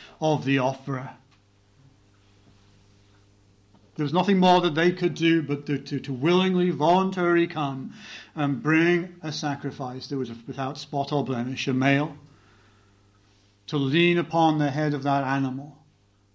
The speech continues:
and to believe that the sins that he'd carried out, he's committed, even of his own household, will be placed upon that animal and atonement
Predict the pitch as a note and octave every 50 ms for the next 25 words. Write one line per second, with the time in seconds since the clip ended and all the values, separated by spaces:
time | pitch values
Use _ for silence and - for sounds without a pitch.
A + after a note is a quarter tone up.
0 | _ _ - C3+ - C3+ A#2 B2 C#3+ C#3 C3+ C#3 D#3+ E3+ D#3+ C#3 A#2+ A#2+ C3 C3+
1 | C#3 A#2+ - - - _ _ _ _ _ _ _ _ _ _ _ _ _ _ _
2 | _ _ _ _ _ _ _ _ _ _ _ _ _ - D3+ D3 C3 A#2+ - -
3 | D#3+ D#3 D3+ D3 C#3 C3+ C#3 C3+ B2 - C#3 B2 - - C#3+ C3+ B2 - A#2+ C3+
4 | C3+ C3 C3 B2 B2+ B2 B2 A2+ A#2 A#2 - C3 C3 C3 B2 - B2+ B2 A#2 B2+
5 | C#3+ E3 E3+ C3+ D#3 C#3 C3+ B2+ C3 B2+ A#2 B2+ A#2 C3+ C3 C3 G#2+ B2+ C3 C3
6 | C3 B2 - - C3 B2 B2+ C3 C3+ C3+ - - _ _ - - - _ - D3+
7 | C3+ B2+ A#2 A#2 - C#3+ C#3 C#3 C#3 - C#3 B2 - - C#3 C#3 C3 C3 B2+ B2+
8 | C3+ C#3 B2 B2+ B2+ C3 B2+ B2 B2+ B2+ C3+ - - - - _ _ _ _ _
9 | _ - C#3+ C3 B2 A#2 A#2 - C#3+ C#3+ C#3 C3 B2+ A#2+ A#2 A#2